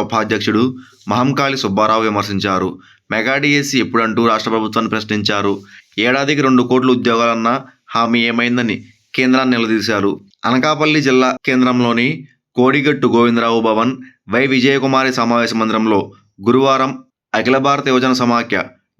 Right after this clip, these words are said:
డివైఎఫ్ఐ రెండవ మహాసభ జరిగింది. సుబ్బారావు మాట్లాడుతూ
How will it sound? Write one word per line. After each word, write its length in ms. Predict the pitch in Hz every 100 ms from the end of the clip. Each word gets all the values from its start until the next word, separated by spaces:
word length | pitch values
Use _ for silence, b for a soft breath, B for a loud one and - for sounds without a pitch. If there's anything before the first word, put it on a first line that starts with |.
| 95
డివైఎఫ్ఐ 580 | 120 123 123 120 120 127 117
రెండవ 240 | 117 123 120
మహాసభ 280 | 113 113 117 107
జరిగింది. 340 | 104 101 98 - B B -
సుబ్బారావు 440 | 123 107 117 120 117
మాట్లాడుతూ 520 | 110 110 113 107 110